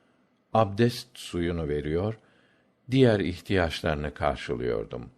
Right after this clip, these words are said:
Buna karşılık bir keresinde bana, "Dile benden ne dilersen." buyurdu. Ben de, "Cennette seninle beraber olmayı isterim." dedim.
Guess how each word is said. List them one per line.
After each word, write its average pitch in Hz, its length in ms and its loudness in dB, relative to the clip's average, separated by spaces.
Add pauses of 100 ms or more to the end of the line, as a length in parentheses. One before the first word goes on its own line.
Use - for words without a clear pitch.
(1040)
Buna 151 220 4
karşılık 78 720 -2 (560)
bir 151 180 -2
keresinde 80 800 0
bana, 104 360 0 (1080)
"Dile 120 300 6
benden 101 540 0
ne 110 160 0
dilersen." 64 720 -6 (320)
buyurdu. 50 480 -6 (1000)
Ben 127 220 2
de, 120 220 2 (840)
"Cennette 117 640 2
seninle 117 600 2
beraber 85 460 2
olmayı 67 480 -4
isterim." 67 520 -8
dedim. 58 320 -8